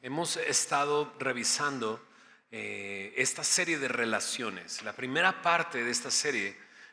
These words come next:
nos enfocamos en la relación de Dios y el hombre. Por eso estuvimos estas primeras tres semanas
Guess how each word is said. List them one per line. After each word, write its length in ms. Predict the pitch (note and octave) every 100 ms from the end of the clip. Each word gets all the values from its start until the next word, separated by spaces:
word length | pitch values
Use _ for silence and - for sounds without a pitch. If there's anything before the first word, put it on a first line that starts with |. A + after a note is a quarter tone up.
| -
nos 160 | B2
enfocamos 640 | C3 B2+ - D3 D#3+ E3+ E3+
en 120 | D3
la 60 | B2+
relación 460 | B2 A2+ - C#3+
de 100 | C3
Dios 480 | A2+ C3 D3 C#3+ C#3
y 60 | A#2
el 160 | A2+
hombre. 480 | B2 B2 G2+ F2 F2
Por 180 | - A#2+
eso 180 | A#2+ D3+
estuvimos 540 | - D3 D3 D3 C#3
estas 260 | B2 D3 -
primeras 580 | - C#3+ B2+ D3+ D3+
tres 180 | - D#3
semanas 500 | D3+ C3+ A2+ C3 -